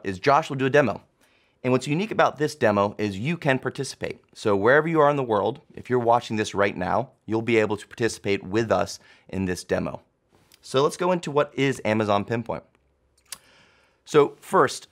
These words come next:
uh, Amazon Pinpoint is a managed A W S service,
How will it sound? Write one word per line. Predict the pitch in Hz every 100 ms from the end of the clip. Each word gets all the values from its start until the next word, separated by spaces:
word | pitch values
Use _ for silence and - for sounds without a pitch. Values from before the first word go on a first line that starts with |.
| _ _ _ -
uh, | 117 -
Amazon | 190 208 180
Pinpoint | - 156 147 104 107 -
is | 107 104
a |
managed | 104 120 139 135 127 -
A | 101
W | 107 117 123
S | 135
service, | - 92 85 110 -